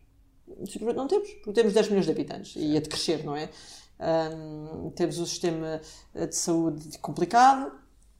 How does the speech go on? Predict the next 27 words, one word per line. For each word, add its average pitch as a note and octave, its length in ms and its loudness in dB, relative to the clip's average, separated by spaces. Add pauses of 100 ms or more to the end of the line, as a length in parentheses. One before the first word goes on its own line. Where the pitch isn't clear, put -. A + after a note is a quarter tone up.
(460)
temos D#3 380 -2
um D#3 200 -2
mercado, D#3 600 2 (300)
ahm, D#3+ 580 -4
de D#3+ 80 -2
medicamentos E3 920 -2
super, D#3 360 -2
eh, D#3 720 -6 (480)
constrangido, A#3 880 0 (420)
ahm, D#3 920 -2 (140)
e F#3+ 100 -2
portanto - 320 -2
nós A3+ 140 -2
temos A#3 200 -4
que - 100 -16
pecar, A#3+ 440 2 (140)
<laughs> - 100 -20
pecar, F3 300 -2 (120)
não F#3+ 120 -6
é E3 60 -4
a D#3+ 40 -6
palavra E3+ 260 0
certa, G3+ 220 0
mas F#3+ 100 0
temos G3 200 2
que G3 160 0 (200)
distinguir-nos A#3+ 800 2